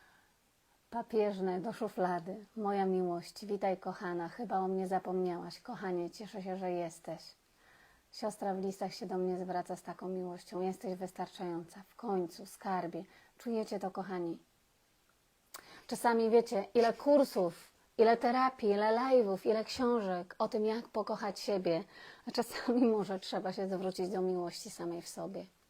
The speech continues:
Elizabeth Gilbert mówi, że jak praktykowała to, a praktykuje to już naprawdę wiele lat sama ze sobą, ale też stworzyła tą taką społeczność, gdzie oni to praktykują każdego dnia.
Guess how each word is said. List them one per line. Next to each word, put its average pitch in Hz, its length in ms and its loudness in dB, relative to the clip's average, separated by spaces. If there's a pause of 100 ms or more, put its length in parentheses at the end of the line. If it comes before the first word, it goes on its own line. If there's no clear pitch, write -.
(880)
Elizabeth 202 440 4
Gilbert 202 340 6
mówi, 196 400 4
że 190 320 4
jak 185 180 4
praktykowała 196 800 4
to, 180 300 4 (200)
a 202 60 -4
praktykuje 214 500 0
to 196 140 2
już 190 140 0
naprawdę 196 480 0 (460)
wiele 233 260 12
lat 196 220 4
sama 214 260 4
ze 185 120 0
sobą, 202 640 4
ale 196 220 2
też 226 340 -4
stworzyła 208 640 2
tą 196 260 0
taką 202 280 -2
społeczność, 202 760 2
gdzie 202 180 2
oni 196 160 2
to 190 100 -2
praktykują 190 600 -2
każdego 185 440 -4
dnia. 180 220 -4